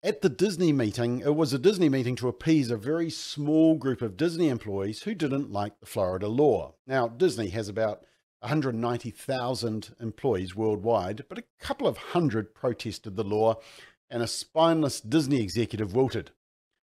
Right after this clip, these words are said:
But what we've now found out is that Disney has been becoming more hostile for children for a while now.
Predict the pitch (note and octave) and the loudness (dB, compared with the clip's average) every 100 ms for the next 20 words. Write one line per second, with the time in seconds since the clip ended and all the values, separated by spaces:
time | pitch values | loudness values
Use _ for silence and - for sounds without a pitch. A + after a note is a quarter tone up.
0 | _ - D3 A3+ C4+ G3 F#3+ C3+ - - | _ 2 8 8 6 4 6 4 4 4
1 | C#3+ C3 B2 A2+ D2+ - _ _ _ _ | 4 6 6 6 2 -10 _ _ _ _
2 | _ - C#3+ C#3 A2+ D3+ C#3+ D3+ B2+ A2 | _ -10 -4 -2 0 0 2 0 0 -4
3 | B2 - B2+ A#2+ G#2 - C3 C3+ B2+ - | -6 -6 -6 -6 -8 -6 -4 -2 -4 -8
4 | G#2+ A#2 C3 B2+ - B2+ - A#2 G2+ G2+ | -6 -2 -2 -2 -4 -6 -4 -4 -4 -6
5 | - _ _ _ C3 - D#3 C3 A2 G#2 | -10 _ _ _ -10 -2 0 0 -2 -6
6 | G2+ _ - A2+ A2+ B2+ C3 B2 G#2 D#2 | -10 _ 0 0 4 4 4 0 -2 -6
7 | C#2 | -14